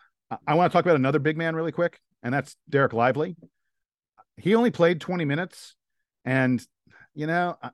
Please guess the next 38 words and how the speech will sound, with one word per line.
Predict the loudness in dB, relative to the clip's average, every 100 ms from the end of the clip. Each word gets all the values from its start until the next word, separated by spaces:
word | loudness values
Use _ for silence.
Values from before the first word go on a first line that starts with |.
| _
I'm | -6
not | -4 -4
quite, | -2 -4 -4 _ _ _ _ _
I'm | -10
not | -4
quite | -4 -2
sure | 0
I | 0
understand | 0 0 -2 0 2
why | 2
he | 2
only | 0 -2
played | -2 -4
twenty | -4 -6
minutes. | -6 -8 -10 -18 -20 _ _ _ _ _ _ _ -6
I, | -4
I | 0
think | 0 2
that |
maybe | 2 4 4 4 2 0 -6 _ _ _ _ _ _
in | -6
the | -6
second | -2 -2 0
half, | -2 -2
it | -2
was | -8
because | -10 -4 2 2 2
Jon | -2 -2 -2
Scheyer | 0 0 2 0
felt | -2 -4
like | -2 -4
we | -4 -4
needed | -4 -4
a |
little | -4 -4 -4
more | -4 -4 -6
offensive | -8 -8 -8 -8
push. | -2 -4 -4 -16